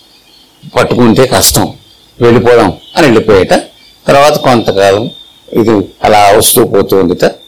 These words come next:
దాంతో కోతులు అసలు ఇక్కడ రావడం పూర్తిగా మానేసేయట. అలాగే మనం ఎప్పుడైనా సరే ఎవరికైనా హెల్ప్ చేసామనుకో, ఆ, అలా మంచివాళ్ళం అవుతాం కదా, అప్పుడు మనకు కూడా అందరూ హెల్ప్ చేయడం మొదలెడతారు.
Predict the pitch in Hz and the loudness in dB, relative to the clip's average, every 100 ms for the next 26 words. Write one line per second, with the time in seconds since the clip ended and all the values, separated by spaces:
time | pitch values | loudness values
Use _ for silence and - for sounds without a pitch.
0 | _ - 104 85 - - 92 85 92 - | _ -2 -2 0 -4 0 -2 0 -2 -2
1 | 196 349 _ _ - 147 - 127 98 98 | -4 -6 _ _ -6 -4 0 0 2 2
2 | 165 349 _ _ - 185 170 151 123 104 | 0 -4 _ _ -4 0 4 4 4 2
3 | 90 - - 90 190 247 123 104 85 82 | 0 -4 -4 0 2 2 2 0 0 -2
4 | 76 - - _ _ _ _ _ _ _ | -4 -8 -14 _ _ _ _ _ _ _
5 | _ - 78 67 67 71 - 285 - _ | _ -8 -4 -2 -4 -4 -4 -4 -8 _
6 | _ _ - 107 107 - - 98 160 170 | _ _ -6 -2 0 0 0 0 0 0
7 | 101 90 90 - _ _ - 82 82 - | 0 0 -2 -6 _ _ -10 -4 -2 -2
8 | 151 170 113 123 123 143 139 180 160 123 | 0 0 2 0 0 0 0 0 0 0
9 | 107 98 101 _ - _ - - _ - | 0 0 -4 _ -20 _ -20 -20 _ -8
10 | 269 403 - _ _ _ _ _ - 123 | -6 -6 -10 _ _ _ _ _ -6 0
11 | 175 202 170 165 180 180 151 147 123 107 | 0 2 0 0 0 0 0 0 0 0
12 | 175 196 208 180 135 151 214 262 214 214 | 0 0 0 0 0 0 2 2 2 2
13 | 190 170 - 147 151 120 101 92 87 | 2 2 2 2 2 2 2 0 -2